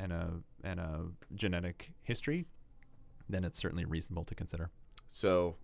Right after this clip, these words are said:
Speaker 2: you don't agree with James Cameron's recent, uh, commentary about how testosterone is a toxin that needs to be removed from the
Speaker 1: I saw there was
Speaker 2: bloodstreams of
Speaker 1: something
Speaker 2: men.
Speaker 1: about him
Speaker 2: <laughs>
Speaker 1: in, uh, it was, like, Time magazine or something. Was
Speaker 2: I
Speaker 1: that
Speaker 2: can't remember where I read it,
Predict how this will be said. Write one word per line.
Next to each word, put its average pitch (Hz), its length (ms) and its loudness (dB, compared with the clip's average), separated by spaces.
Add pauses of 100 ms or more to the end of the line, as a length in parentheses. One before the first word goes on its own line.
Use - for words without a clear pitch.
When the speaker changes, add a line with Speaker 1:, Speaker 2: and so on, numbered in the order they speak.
(120)
Speaker 2:
you 90 180 4
don't 85 200 6
agree 87 280 0
with 82 380 -2 (320)
James 85 580 0 (220)
Cameron's 87 520 2
recent, 85 540 0
uh, 82 320 4 (1000)
commentary 87 640 6
about 78 240 2
how 73 240 0 (280)
testosterone 78 960 0
is 78 120 -4
a 73 60 -2
toxin - 600 0
that - 180 -4
needs - 260 -8
to 69 100 -6
be 76 280 -2 (300)
removed 78 540 -2
from 78 220 -6
the 78 100 0
Speaker 1:
I 139 40 8
saw 220 220 8
there 262 120 8
was 143 140 12
Speaker 2:
bloodstreams - 100 8
of 120 60 12
Speaker 1:
something 120 220 8
Speaker 2:
men. 104 80 12
Speaker 1:
about 104 200 12
him 104 200 10
Speaker 2:
<laughs> 98 40 10
Speaker 1:
in, 98 320 8
uh, 92 380 10
it - 140 -10
was, 147 120 -4
like, 101 140 2
Time 98 340 4
magazine 107 560 4
or 107 80 4
something. 117 580 4
Was 101 80 6
Speaker 2:
I 92 220 12
Speaker 1:
that 92 120 4
Speaker 2:
can't 87 220 12
remember 87 400 6
where 82 280 8
I 82 160 6
read 80 280 4
it, 82 160 0